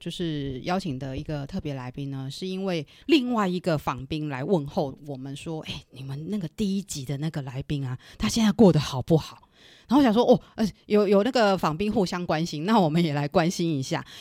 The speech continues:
就是他就问，问我们说，“那个 Joyce 现在过得好不好？”殊不知 Joyce 今天就人回到来台湾，然后我就问他说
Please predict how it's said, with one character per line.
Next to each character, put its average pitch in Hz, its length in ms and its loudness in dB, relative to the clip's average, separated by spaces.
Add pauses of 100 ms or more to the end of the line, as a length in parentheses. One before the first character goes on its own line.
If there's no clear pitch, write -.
就 277 100 0
是 262 100 0
他 254 160 -4
就 262 140 0
问， 240 320 2
问 233 200 2
我 151 40 -2
们 139 160 -4
说 196 240 -2
，“那 233 60 -4
个 196 100 0
Joyce 180 420 0
现 196 200 -6
在 202 120 -2
过 190 220 4
得 147 100 -4
好 - 220 -10
不 160 80 -4
好？” 131 240 -10 (420)
殊 - 160 0
不 226 120 4
知 220 160 2
Joyce 175 360 4
今 208 280 -4
天 196 420 -4
就 226 220 4
人 165 240 0
回 165 160 0
到 175 200 2
来 139 160 -4
台 127 260 -10
湾， 139 220 -4 (140)
然 185 140 -2
后 233 120 4
我 139 80 -2
就 226 140 -2
问 233 100 0
他 214 140 -4
说 226 240 0